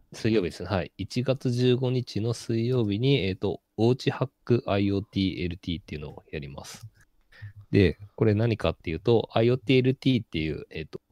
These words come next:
のアイオーティーに関するエルティー大会を毎年、毎年じゃない、毎月のびすけさんがやっていて、で、それに便-、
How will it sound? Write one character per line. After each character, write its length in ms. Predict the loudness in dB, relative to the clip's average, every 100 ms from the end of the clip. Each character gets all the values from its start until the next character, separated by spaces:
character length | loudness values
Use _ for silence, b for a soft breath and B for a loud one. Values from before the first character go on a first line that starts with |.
| -20 B B -20 -20 _ _ _ _ _ _ _ _ _ _
の 180 | -6 2
ア 80 | 6
イ 40 |
オ 60 | 6
ー 40 |
テ 120 | 6 2
ィ 20 |
ー 20 |
に 60 | 4
関 180 | 0
す 140 | 2 2
る 80 | 2
エ 60 |
ル 100 | 2
テ 120 | -2
ィ 40 | -2
ー 20 |
大 200 | 0 -2
会 220 | -2 -4
を 240 | 0 -2 -2 -4
毎 160 | -2
年、 360 | -2 -6 -8 -10 -6
毎 120 | -6
年 140 | -4 -6
じ 60 |
ゃ 20 |
な 60 | -4
い、 20 |
毎 180 | -4 -4
月 260 | -6 -4 -4
の 120 | -2
び 80 | -4
す 100 | -4
け 120 | -8
さ 100 | -6
ん 100 | -8
が 240 | -8 -10 -12
や 100 | -12
っ 40 | -12
て 200 | _ -8
い 100 | -6
て、 380 | -4 -2 -2 -6 b b b
で、 80 | -4
そ 140 | 0 0
れ 120 | 2
に 300 | 2 0 -8 _ 0
便-、 240 | 0